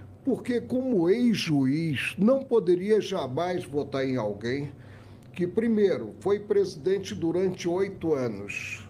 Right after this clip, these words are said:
deu as cartas durante seis anos no governo Dilma, e que foi condenado em quatro, se não me falha a memória,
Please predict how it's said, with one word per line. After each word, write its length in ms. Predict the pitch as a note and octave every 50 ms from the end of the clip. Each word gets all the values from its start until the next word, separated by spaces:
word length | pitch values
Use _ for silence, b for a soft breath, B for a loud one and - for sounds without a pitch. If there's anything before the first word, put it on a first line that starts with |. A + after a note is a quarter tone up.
| - B B B B B B B B
deu 340 | B C3 C3 A3+ B3 A#3 G#3+
as 220 | G3+ F3+ - - -
cartas 580 | - F#3 F3+ F#3+ F#3 F3+ F3+ - A#3+ F#3 -
durante 440 | E3 E3+ E3 E3 E3 F3 F3 F3 -
seis 440 | - - G3 F3+ E3 C#3+ A#2+ B2 D#3+
anos 320 | F3 F#3 F3+ F#3+ F3 -
no 100 | F#3 E3
governo 560 | C#3+ C3 C#3 B2+ B2 D#3+ E3+ D3+ D#3 D#3 C#3+
Dilma, 800 | A#2 - - D3 D#3+ D#3+ C#3+ C3+ A#2+ A#2 A2+ G2+ G2 G2+ F#2+ F2 - - - - - - - - - - - - - - - -
e 160 | C4 C4 C4
que 180 | - - E4
foi 420 | - - - - - C4+ D#4 E4+ E4
condenado 1000 | - - - D#4 C#4 C#4 C#4 C#4 B3 F#3+ C3+ C3 C#3 D#3 F3 G3 G3 F#3+ F3+ F3+
em 180 | F3+ F3+ F#3 E3+ - - -
quatro, 680 | - D#3+ E3 F3 F#3+ G3+ G3+ F#3+ G3 - C#3+ C#3+ C3+ B2+
se 200 | B2 - - -
não 160 | D3 D3+ D3+
me 160 | D3+ D3+ C#3
falha 360 | - - E3 F3 F3+ F3+ F3
a 40 | D3+
memória, 720 | C3+ C3 C3+ C3+ C#3 C3+ C#3 D3+ D#3 D#3 D#3 D3 C3+ A2+